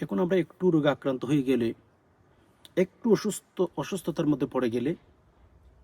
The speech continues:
মেরে দোস্ত, আমরা কিন্তু আল্লাহর বিরুদ্ধে কথা বলি, নাউযুবিল্লাহ, সবর হারিয়ে ফেলি, ধৈর্য হারিয়ে ফেলি।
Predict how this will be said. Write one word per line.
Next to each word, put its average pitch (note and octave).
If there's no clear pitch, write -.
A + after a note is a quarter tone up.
মেরে B2
দোস্ত, B2+
আমরা B2+
কিন্তু B2
আল্লাহর A#2
বিরুদ্ধে A#2+
কথা A#2
বলি, F3
নাউযুবিল্লাহ, B2
সবর E3+
হারিয়ে C3+
ফেলি, A#2
ধৈর্য E3
হারিয়ে D3+
ফেলি। -